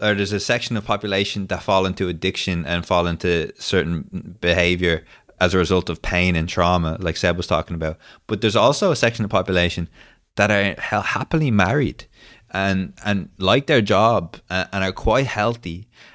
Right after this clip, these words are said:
And because of the way certain, um, aspects of society are pitched to us, we kind of fall into it.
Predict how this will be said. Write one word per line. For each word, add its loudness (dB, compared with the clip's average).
And 2
because 2
of -2
the 0
way 2
certain, 0
um, -6
aspects 0
of -4
society 2
are 0
pitched -2
to 2
us, -6
we 0
kind -2
of 0
fall 4
into 4
it. -18